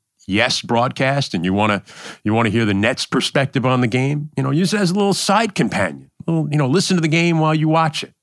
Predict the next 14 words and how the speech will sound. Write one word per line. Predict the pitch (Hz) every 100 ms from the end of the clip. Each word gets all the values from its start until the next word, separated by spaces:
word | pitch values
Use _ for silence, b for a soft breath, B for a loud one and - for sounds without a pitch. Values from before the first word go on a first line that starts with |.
| _
Uh, | 98 92 92
me | 110
and | 110
Capper. | - 101 82 69 _ B B B
Uh, | 95 92 87 87 90 - _
and, | 110 104 104
uh, | 98
tweet | - 233 208
us | - - - _ _ -
at | 147 143 -
B | 143
K | - 139 127
Nets | 131 120
Radio | 113 123 113 85